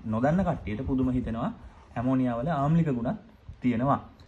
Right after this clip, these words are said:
ඒ වගේම ඇමෝනියා වල ඔක්සිකාරක, ඔක්සිහාරක ගුණත් තියෙනවා. ඉතින් මේ ගුණ හතර ගැන තමයි අපි ඉගෙන ගන්න යන්නේ. එතනදී අපි මුලින්ම භාෂ්මික ගුණ අපිට සුපුරුදු භාෂ්මික ගුණ වලින් පටන් ගමු. ඒකට යන්න කලින්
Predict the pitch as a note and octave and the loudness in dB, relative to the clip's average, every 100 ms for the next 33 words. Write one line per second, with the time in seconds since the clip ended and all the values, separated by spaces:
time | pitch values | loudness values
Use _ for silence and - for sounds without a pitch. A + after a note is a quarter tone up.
0 | - D#3 G3 A3 A3 F#3+ E3 C#3+ C3+ C3 | -6 2 4 4 4 4 2 0 0 0
1 | D3 D3 C#3+ C#3 C3 B2+ B2 - B2+ A#2+ | 0 -2 -4 -2 -2 -2 -4 -2 -2 -2
2 | A2+ A2+ A2 G3 - - - B2+ G#2+ G#2+ | -4 -4 -2 -2 -4 -18 -2 0 2 0
3 | A2 D3+ D3+ C#3+ C#3+ C3+ C3 C3 A#2+ A2 | 0 0 0 2 0 0 0 -2 -4 -4
4 | A2+ C#3 C3 A#2+ A2 G#2+ G#2+ A#2+ - - | -4 -4 -4 -4 -2 -2 -2 -2 -4 -8
5 | - - - G#2+ G#2+ C#3 - - - - | -20 -20 -4 0 2 0 -2 -6 -20 -20
6 | - - _ - - - - A#2 B2+ G#2+ | -20 -20 _ -20 -20 -14 -6 0 0 2
7 | G#2+ G3 - - - - - - B2+ C#3 | 2 2 -2 -16 -20 -20 -20 -8 -2 2
8 | C#3+ G3 G3+ E3+ D#3 - D3+ D3 D3 D3+ | 4 6 6 4 2 0 -2 0 0 0
9 | C3+ C3 C3 C3+ C#3+ B2+ B2 - C3+ C3 | 0 -2 -2 -2 0 2 0 -2 -2 0
10 | B2+ B2+ A2+ A2 G#2+ C#3+ F3 F#3 A#3+ - | 0 0 -2 -4 -4 0 0 2 0 -2
11 | - - - - - C#3+ F3 E3 D#3 C#3 | -18 -20 -20 -10 -4 0 2 2 2 -2
12 | D#3+ E3+ A#3 | 0 2 2